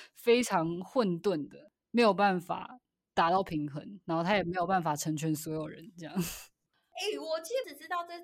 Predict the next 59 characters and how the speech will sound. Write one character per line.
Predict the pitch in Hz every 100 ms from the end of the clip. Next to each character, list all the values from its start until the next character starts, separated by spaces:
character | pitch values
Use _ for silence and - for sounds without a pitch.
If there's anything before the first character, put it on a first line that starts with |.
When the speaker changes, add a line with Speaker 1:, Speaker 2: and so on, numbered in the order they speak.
| 349
Speaker 2:
这 | 339 311
一 | 294
部 | 294
电 | 285 254
影 | 220 180
的 | 170
配 | - 214
乐 | 208 214
是 | 196
林 | 170 -
强， | 165
我 | 165
不 | -
知 | 269
道 | 254
那 | 254
个 | 240 247 214 240 -
Speaker 1:
扁 | 233 208
头 | 202 208 208
就 | -
是 | 349
Speaker 2:
我 |
不 | 453
知 |
道 | 349 330
扁 | 320 262
头 | 339 254 247
就 | 330
是 | 427 427 349
林 | 269 214 277
强 | - 330 240 190 202
哎。 | 220 220 185 - _ 196 220
然 | 277
后 | 381 370 370 -
我 | 240
就 | 320 349
问 |
我 | 339 254 226 220
妈， | 226 226 233 285 _ _ -
因 | 359
为 |
我 | 320 226
不 |
知 | 285
道 | 269
林 | 208
强 | 233 208
是 | 220
谁， | 233
我 | 214
说， | 302 294 202
我 | 202
就 | 277
问 | 285
我 | 202
妈 | 196 202
说， | 214 196
我 |
说 | 196